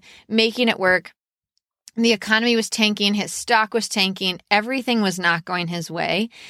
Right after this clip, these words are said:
He was sleeping on the factory floor because he said, "My staff was being, you know, hit from every angle. Nothing was going right.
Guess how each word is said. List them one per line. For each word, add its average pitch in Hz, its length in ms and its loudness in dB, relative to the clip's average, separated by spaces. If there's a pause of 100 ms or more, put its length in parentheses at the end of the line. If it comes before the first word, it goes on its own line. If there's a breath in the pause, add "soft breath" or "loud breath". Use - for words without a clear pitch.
(220 loud breath)
He 233 140 2
was 208 120 0
sleeping 233 540 0
on 196 380 2
the 180 80 -4
factory 196 420 2
floor 180 460 0
because 190 340 0
he 196 100 -4
said, 170 400 0
"My 170 440 -4 (320 soft breath)
staff 214 680 0
was 190 400 0 (160)
being, 180 500 -2
you 202 140 0
know, 175 300 2
hit - 320 -2
from 202 200 -2
every 185 380 0
angle. 175 580 0
Nothing 208 600 2
was 185 160 0
going 180 320 -6
right. 165 340 0